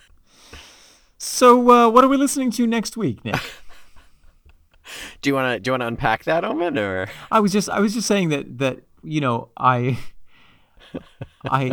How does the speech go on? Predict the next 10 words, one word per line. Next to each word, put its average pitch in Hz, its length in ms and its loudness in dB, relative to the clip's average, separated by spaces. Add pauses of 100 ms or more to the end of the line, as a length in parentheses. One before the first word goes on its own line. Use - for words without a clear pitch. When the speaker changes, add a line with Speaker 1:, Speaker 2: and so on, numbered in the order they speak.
Speaker 1:
I 127 160 -2
sometimes, 143 800 -4 (200)
you 135 120 -4
know, 120 160 -2
create 120 580 -4 (340)
more 127 480 -2
exciting 127 560 -2
than 113 160 -6
real 113 180 -4
life 110 400 -8